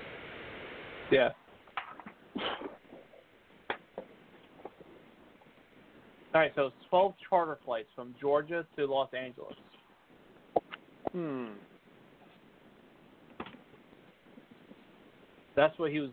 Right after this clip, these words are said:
Speaker 1: getting. But then I'm trying to find out where, you know, when he got traded to the Yankees, what was, uh, what was the concessions on that? Because the Yankees did not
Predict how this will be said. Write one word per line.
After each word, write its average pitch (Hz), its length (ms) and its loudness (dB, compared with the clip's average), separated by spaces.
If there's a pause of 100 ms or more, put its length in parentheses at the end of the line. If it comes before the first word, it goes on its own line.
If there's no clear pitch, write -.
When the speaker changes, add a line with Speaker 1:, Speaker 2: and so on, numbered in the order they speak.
Speaker 1:
getting. 120 400 -2 (1900)
But 139 100 -6
then 143 260 0 (300)
I'm - 260 -2
trying 185 240 4
to - 80 -2
find 160 200 4
out 143 180 4
where, 139 220 2 (240)
you 139 100 2
know, 135 100 4
when 139 140 2
he 143 60 0
got 131 180 0
traded 147 240 2
to 123 100 -12
the 135 60 -6
Yankees, 127 340 -10 (500)
what 143 180 8 (100)
was, 127 160 -4 (100)
uh, 120 280 2 (1080)
what 143 140 6
was 139 100 0
the 139 80 -2
concessions 131 680 -2
on 110 180 0
that? 120 240 -6 (120)
Because 123 420 0
the 135 100 -4
Yankees 160 280 -2
did 139 100 -4
not 143 280 4